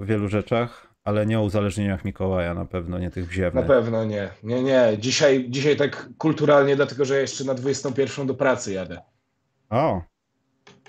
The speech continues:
Speaker 1: Ale w, w charakterze radiowca, mam nadzieję.
Speaker 2: W charakterze dziennikarza, tak. Tam poważne
Speaker 1: Rozumiem.
Speaker 2: rzeczy.
Speaker 1: Bo, na przy-, zacznijmy od hejtu dla ciebie,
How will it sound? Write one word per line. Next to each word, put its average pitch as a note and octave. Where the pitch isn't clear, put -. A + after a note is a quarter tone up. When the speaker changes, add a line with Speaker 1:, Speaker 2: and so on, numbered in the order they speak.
Speaker 1:
Ale E3
w, G3
w -
charakterze A3
radiowca, F#3
mam G2
nadzieję. F#2+
Speaker 2:
W -
charakterze D#3
dziennikarza, B2+
tak. -
Tam C3
poważne A#2+
Speaker 1:
Rozumiem. G2
Speaker 2:
rzeczy. F2
Speaker 1:
Bo, C#3+
na C#3
przy-, C3
zacznijmy D#3+
od D#3
hejtu D#3
dla G#2
ciebie, F#2+